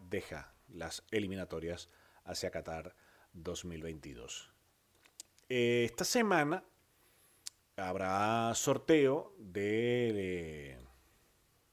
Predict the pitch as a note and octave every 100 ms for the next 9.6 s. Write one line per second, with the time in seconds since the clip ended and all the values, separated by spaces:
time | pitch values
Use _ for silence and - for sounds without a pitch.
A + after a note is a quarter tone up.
0 | _ - - F2+ F2 F2+ - E3 G#2 G#2+
1 | - - E2+ E2 D#2+ F2+ E2+ F2 F#2 G2+
2 | G2 F2 - A2 - C3 G#2+ A2+ - _
3 | _ - - - _ _ - D2+ D2 -
4 | F#2+ G2 G2+ D3+ D3+ F#2+ - _ _ _
5 | _ _ _ _ - - F#2 G2+ G2 F#2+
6 | F#2+ E2+ E2+ F#2 - - - E2+ E2 F2
7 | F2 G#2 G2 F2 E2 - - _ _ D#2
8 | C#2 B1 A#1 B1 D2 D#2 - F#2 E2+ F#2
9 | F#2+ F#2+ F2 D#2+ A2+